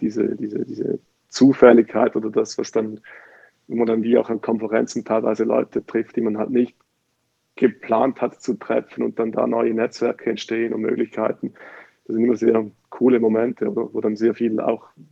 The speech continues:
Bahnbrechendes und, und, äh, impactful auf die Karriere entstehen kann.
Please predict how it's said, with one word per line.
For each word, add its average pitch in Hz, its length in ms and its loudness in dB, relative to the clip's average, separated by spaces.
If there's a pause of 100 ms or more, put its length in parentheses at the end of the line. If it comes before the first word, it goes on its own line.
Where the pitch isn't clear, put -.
Bahnbrechendes 110 1000 -2
und, 131 320 -8
und, - 480 -10
äh, - 460 -4
impactful - 800 4 (460)
auf - 200 0
die - 100 -2
Karriere 117 500 2
entstehen - 460 -4
kann. - 260 -16